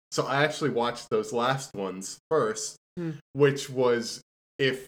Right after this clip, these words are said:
Speaker 1: let me tell you that
Speaker 2: Scarring.
Speaker 1: those are the absolute worst part of,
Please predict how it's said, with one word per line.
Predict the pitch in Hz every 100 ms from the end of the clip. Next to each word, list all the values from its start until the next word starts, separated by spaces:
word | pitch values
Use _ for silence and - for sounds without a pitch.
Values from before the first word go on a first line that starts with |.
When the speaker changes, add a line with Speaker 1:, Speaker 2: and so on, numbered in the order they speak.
| -
Speaker 1:
let | 143
me | 143
tell | 139 165
you | 139
that |
Speaker 2:
Scarring. | 120 87 90
Speaker 1:
those | 165 165 139
are | 147 147 143 147
the | 135 135 135 139 139 - _ 127
absolute | 135 127 156 139 135 131 - 101
worst | 120 131 131 - - 123
part | 120 117 117 _ -
of, | 131 123 107